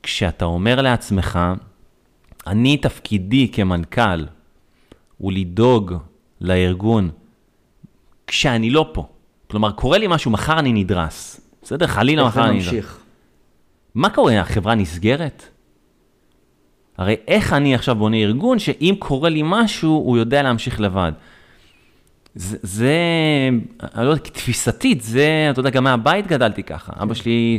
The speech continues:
Speaker 1: תמיד היינו יוצאים ל-, ל-, אתה יודע, לחופשה. הייתי אומר, "אבל אבא, אתה כזה מנהל עסוק, ויש לך כל כך הרבה עובדים." אבא שלי ניהל מאות מיליוני שקלים בשנה. הוא אומר לי, "המנהל טוב נמדד כשהוא לא שם."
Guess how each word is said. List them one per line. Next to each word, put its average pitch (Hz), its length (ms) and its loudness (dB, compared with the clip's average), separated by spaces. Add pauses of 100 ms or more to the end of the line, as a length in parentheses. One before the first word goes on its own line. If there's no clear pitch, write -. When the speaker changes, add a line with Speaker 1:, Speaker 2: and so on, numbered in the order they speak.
(140)
Speaker 1:
תמיד 117 260 0
היינו 117 220 0
יוצאים 131 420 -2
ל-, 107 60 0
ל-, 90 600 -4
אתה 80 80 -12
יודע, 85 200 -6
לחופשה. 202 600 -4 (560)
הייתי - 140 -14
אומר, 117 160 -6
"אבל 85 160 -10 (100)
אבא, - 120 -14
אתה - 140 -10
כזה 123 520 -8
מנהל 107 360 -2
עסוק, 226 500 -2
ויש 113 140 -6
לך 113 60 -10
כל 104 200 -6
כך 143 200 -6
הרבה 131 160 -2
עובדים." 131 300 -2
אבא 120 100 -6
שלי 120 180 -6
ניהל 131 280 -2
מאות 113 300 -2
מיליוני 127 280 -2
שקלים 127 300 -6
בשנה. 120 320 -8 (2000)
הוא - 80 -14
אומר 123 100 -6
לי, 127 160 -2
"המנהל 104 560 2
טוב 110 300 2
נמדד 95 440 0
כשהוא 98 340 -2
לא 120 160 2
שם." 85 280 0